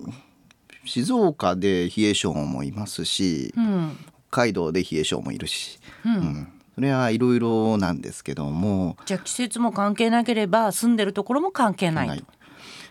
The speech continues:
Speaker 1: 冷え性の定義っていうのが一つありまして、
Speaker 2: ほう。
Speaker 1: 冷え性は体全体が冷えているか、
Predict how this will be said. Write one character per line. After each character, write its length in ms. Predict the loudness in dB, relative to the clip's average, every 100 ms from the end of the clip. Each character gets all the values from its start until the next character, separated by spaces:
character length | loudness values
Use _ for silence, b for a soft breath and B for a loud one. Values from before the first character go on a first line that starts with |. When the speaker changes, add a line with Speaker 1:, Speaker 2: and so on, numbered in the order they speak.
| -4
Speaker 1:
冷 60 | 2
え 120 | 2
性 200 | 4 0
の 140 | 0 0
定 240 | 2 4
義 120 | 2 -4
っ 20 |
て 180 | -2 0
い 40 |
う 40 |
の 100 | 2
が 40 | 0
一 160 | -6
つ 140 | -10 -10
あ 40 |
り 80 | -8
ま 180 | -8 -8
し 200 | -10 0
て、 560 | 2 2 2 -2 -4 _
Speaker 2:
ほ 280 | 0 0 -2
う。 520 | _ _ _ _ -4
Speaker 1:
冷 100 | 0
え 60 | 2
性 320 | 2 0 0
は 220 | 0 -2 -6
体 340 | -6 0 2
全 260 | 2 2 0
体 340 | 0 0 0
が 240 | 0 0 -2 b b b b _ _ _ _ _ _ 0
冷 80 | 0
え 60 |
て 140 | 0 -8
い 140 | -12
る 100 | -16 -14
か、 200 | -14